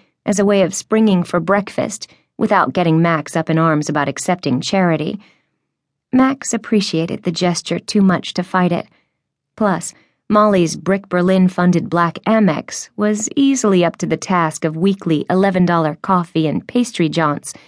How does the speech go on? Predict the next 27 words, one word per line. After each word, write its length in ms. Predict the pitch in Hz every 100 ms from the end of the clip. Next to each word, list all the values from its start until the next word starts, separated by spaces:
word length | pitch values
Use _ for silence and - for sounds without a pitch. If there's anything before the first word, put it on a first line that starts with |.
| _ _ _
whereas 420 | - 202 196 185 - _ _ -
Max's 580 | 247 294 - 160 110 165
bank 280 | 165 156
account 400 | 160 - 160 143 - _ _ -
contained 380 | 208 202 214 196
a 60 | 180
whopping 480 | 202 220 214 175 -
eighty-six 580 | 220 214 190 - 180 180
dollars 520 | - 185 185 151 -
and 160 | 151 151
change. 560 | - 202 156 117 - - _ _ _ _ _
L 220 | 247 277 269
A 300 | 196 165 175
was 280 | 208 214
not 320 | 233 247 262 -
the 80 |
best 280 | 190 180 180
city 220 | - 180
to 160 | 165 -
live 240 | 196 190
in 200 | 160 156
with 200 | 156 165
parents 600 | - - 226 160 - -
who 80 | 208
believed 380 | 196 196 202 185
in 140 | 170
self-sufficiency 1200 | 165 - 208 - - - 262 - 165 - 143 -